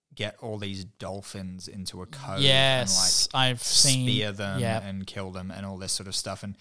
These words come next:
Speaker 2: I've seen the scene.
Speaker 1: the, the particular, like, guy who was making this film,
Speaker 2: Mm.
Speaker 1: Was at such huge risk because they're so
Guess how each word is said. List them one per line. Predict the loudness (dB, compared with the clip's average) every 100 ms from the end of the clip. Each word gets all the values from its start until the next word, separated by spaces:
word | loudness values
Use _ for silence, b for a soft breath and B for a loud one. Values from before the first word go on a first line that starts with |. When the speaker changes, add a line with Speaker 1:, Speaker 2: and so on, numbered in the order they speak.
| 0
Speaker 2:
I've | 2
seen | 4 4
the |
scene. | 4 4 0 -2
Speaker 1:
the, | 2 4 2 -2 -4
the | -6
particular, | -6 -4 -2 -2 -2 -2 2 2 0 -8 _
like, | -12 -10 -4
guy | 0 0 -4
who | -8 -8
was | -8 -8
making | -10 -10 -10 -10 -8
this | -8 -8
film, | -10 -16 -12 -10 -8 -10 -14 -12
Speaker 2:
Mm. | -8 -6 -8 _ _ _ _ _
Speaker 1:
Was | -2 0
at | 0 2
such | 4 4 2
huge | 0 -2 2 2 2 -2
risk | -8 -6 -4 0 0 -2
because | -10 -8 -6
they're | -4 -2
so | 2 2 0 -2 -4